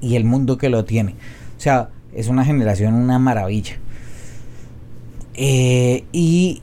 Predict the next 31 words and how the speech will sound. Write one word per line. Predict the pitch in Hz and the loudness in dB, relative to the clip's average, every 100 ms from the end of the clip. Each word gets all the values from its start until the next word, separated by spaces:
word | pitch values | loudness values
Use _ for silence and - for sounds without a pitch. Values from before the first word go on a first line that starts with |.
| - | -8
eh, | 143 135 | -4 -4
pues | 117 123 | -2 0
obviamente | 110 110 123 131 143 | 2 4 4 2 2
que | 147 | 2
nosotros | 113 104 123 | 0 0 -2
alcanzamos | 147 127 104 104 123 | 0 0 0 0 2
a | |
entender | 143 117 104 107 | 2 2 2 2
un | 117 | 0
poco | 139 - 143 | -2 -4 -6
los | 135 | -4
paradigmas | 135 110 107 104 113 123 135 - - - 117 | 0 2 2 2 2 2 0 -4 -12 -10 -6
de | 127 123 | -2 2
las | 113 107 | 2 2
generaciones | 117 104 101 92 104 110 | 0 2 0 0 0 2
anteriores, | 143 120 110 147 123 104 | 0 2 2 4 4 2
de | 101 | 2
nuestros | 104 101 107 101 | 2 0 0 2
abuelos | 104 107 135 139 147 185 - | 4 4 4 2 2 -2 -4
y | 123 | -2
de | 107 | 0
nuestros | 101 - 101 92 | 0 0 -2 0
padres, | - 127 104 - - - - - - - - - | 2 2 0 -8 -18 -18 -18 -18 -16 -18 -18 -12
que | 123 | -4
son | 123 117 | -2 2
gene-, | 139 139 135 | 2 2 0
generaciones | 135 131 131 123 107 107 113 123 | 0 2 2 2 0 2 2 2
extremadamente | 135 - 113 104 101 107 117 123 123 127 | -2 -2 0 2 2 4 4 2 0 -2
cerradas | 131 120 95 104 104 110 113 - | 0 0 0 0 0 0 -4 -8
y | 107 107 | -4 0
adoctrinadas. | 104 101 98 92 - 95 98 127 139 - - | 2 2 0 -2 -4 0 2 2 2 -2 -12